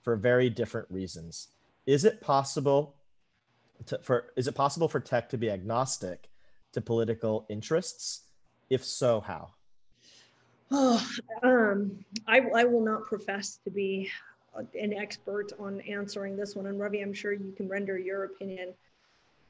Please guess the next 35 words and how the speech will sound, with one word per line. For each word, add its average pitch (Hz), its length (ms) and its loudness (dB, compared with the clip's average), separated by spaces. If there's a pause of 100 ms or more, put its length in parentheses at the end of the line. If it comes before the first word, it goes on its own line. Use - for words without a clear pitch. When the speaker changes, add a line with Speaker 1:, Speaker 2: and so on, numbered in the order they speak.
(760)
Speaker 2:
I 233 60 -6
think 311 200 -2
this 302 200 -6
is 202 100 -8
a 185 60 -6
really 196 240 -6
hard 185 300 -10
one. 220 220 -10 (100)
So 214 420 -2
having 233 280 2
been 214 140 0
at 196 120 -6
Google 196 360 -2
for 190 120 -4
a 190 60 -4
really 196 340 -2
long 190 260 -8
time, 190 360 -8
you're 226 100 2
trying 262 480 -2
to 202 280 2 (1000)
protect 233 540 0
free 208 160 -4
speech, - 500 -4 (240)
right? 196 240 2
And 208 120 4
you're, 214 320 4
you're 214 160 4
trying 226 480 2
not 202 300 0
to 185 100 -10
be 196 140 0
the 185 140 -6
arbiter 196 600 0
of 190 440 -8